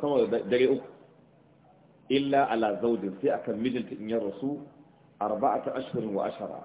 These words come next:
wata hudu kwana goma. Qalat Zainab, sai Zainab ta ce, "Summa dakhaltu ala Zainab binti Jahsh." Sannan na shiga wurin Zainab, Zainab binti Jahsh,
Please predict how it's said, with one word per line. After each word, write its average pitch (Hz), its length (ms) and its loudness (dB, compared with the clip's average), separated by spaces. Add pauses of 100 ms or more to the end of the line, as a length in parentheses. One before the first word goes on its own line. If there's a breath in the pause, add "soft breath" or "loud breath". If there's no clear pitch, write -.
(100)
wata - 220 -4
hudu - 240 -2
kwana 98 260 -4
goma. 92 240 -6 (3000)
Qalat 190 340 6
Zainab, 151 320 6
sai 196 80 6
Zainab 170 300 2
ta 165 60 4 (120)
ce, 143 200 -4
"Summa 247 260 6
dakhaltu 180 460 4
ala 135 260 4
Zainab 160 320 4
binti 147 260 0
Jahsh." 120 320 0 (340)
Sannan 139 200 -4
na 208 180 4
shiga 160 160 0
wurin 170 240 4
Zainab, 160 360 6
Zainab 151 260 4
binti 151 220 -2
Jahsh, 127 320 0